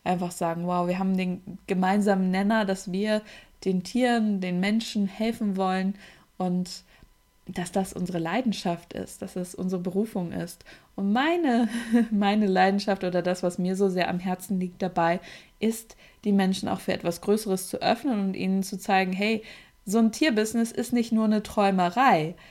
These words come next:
Klar, wenn du es dabei belassen willst, wenn du immer nur sagen willst, "Oh, ich wär ja so gerne erfolgreich und la la la und es wär ja so schön, aber ich unternehme keine Schritte dafür", dann okay, <laughs> dann kann es auch nichts werden, aber du kannst,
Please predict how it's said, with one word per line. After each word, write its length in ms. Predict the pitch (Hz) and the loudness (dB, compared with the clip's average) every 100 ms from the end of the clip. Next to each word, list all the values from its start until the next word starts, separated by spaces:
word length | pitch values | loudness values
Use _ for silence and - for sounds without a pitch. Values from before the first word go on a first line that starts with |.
| - - | -20 -6
Klar, 300 | - 233 151 | 4 6 4
wenn 140 | 160 175 | 0 -4
du 40 | |
es 140 | 175 | -2
dabei 260 | 185 180 165 | 0 4 4
belassen 520 | 165 170 247 254 269 | 4 4 4 4 0
willst, 280 | 277 277 - | 0 0 -2
wenn 120 | 185 | -4
du 80 | 196 | -2
immer 140 | 175 | -2
nur 120 | 175 170 | -2 2
sagen 380 | 175 202 202 | 4 4 2
willst, 200 | 185 190 | -2 -2
"Oh, 120 | 208 214 | 0 -2
ich 200 | 208 208 | -2 -2
wär 240 | 196 233 | 2 2
ja 160 | 226 214 | 2 0
so 120 | 208 | -2
gerne 300 | 196 196 202 | 2 2 2
erfolgreich 840 | 202 - 202 220 226 196 202 208 | -2 -2 0 0 -2 -2 -2 -2
und 120 | 185 | -6
la 180 | 185 185 | -2 0
la 160 | 214 196 | 0 0
la 320 | 190 202 214 | 2 2 2
und 160 | 185 180 | 0 -4
es 160 | 180 - - - | -8 -18 -20 -2
wär 180 | 202 220 | 2 4
ja 160 | 233 214 | 4 2
so 160 | 220 | 0
schön, 460 | 220 - 233 247 277 | -4 0 0 2 0
aber 180 | 185 185 | 0 0
ich 240 | 190 - | -2 -6
unternehme 500 | 190 202 190 190 202 | -4 0 2 2 0
keine 300 | 185 185 175 | 2 0 0
Schritte 320 | 165 - 226 269 | -4 -4 -2 0
dafür", 480 | 240 233 269 302 330 - - _ | 0 0 -2 -2 -4 -16 -20 _
dann 520 | 180 170 180 185 240 - _ | 0 0 0 -2 -8 -16 _
okay, 560 | 190 180 - 185 185 330 285 | -10 -4 2 4 4 2 6
<laughs> 120 | 226 - | 4 4
dann 200 | 190 180 | 0 4
kann 200 | 185 226 | 4 4
es 140 | 285 | 0
auch 160 | 233 262 | -2 0
nichts 320 | 262 - - | -2 -2 2
werden, 340 | 233 254 294 - | 4 4 -2 -4
aber 440 | 190 196 233 294 - _ _ _ _ _ _ _ _ | 0 2 2 2 -4 _ _ _ _ _ _ _ _
du 120 | 233 226 | -6 -4
kannst, 600 | - 202 208 202 - | 0 2 2 -4 -10